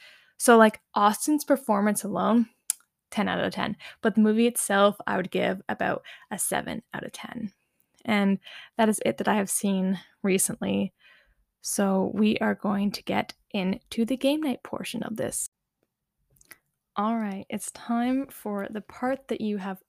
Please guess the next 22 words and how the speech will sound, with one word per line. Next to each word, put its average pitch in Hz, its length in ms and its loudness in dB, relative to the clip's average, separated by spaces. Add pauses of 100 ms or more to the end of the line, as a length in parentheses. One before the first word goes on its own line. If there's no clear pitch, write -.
all 233 220 4
been 240 160 2
waiting 226 320 0
for, 214 340 -6
I'm 202 200 -4
sure. 175 480 -4 (360)
I'm 233 280 2
going 226 200 -2
to 214 80 -10
do 214 260 -2
a 214 120 -4
couple 247 640 -2
of 233 140 -6 (220)
trivia 208 680 -2
quizzes 185 460 -8
for - 80 -8
this - 180 -6
episode. - 520 -8 (640)
So 214 380 0
I 214 100 -4
have 226 600 -2
about 240 220 -2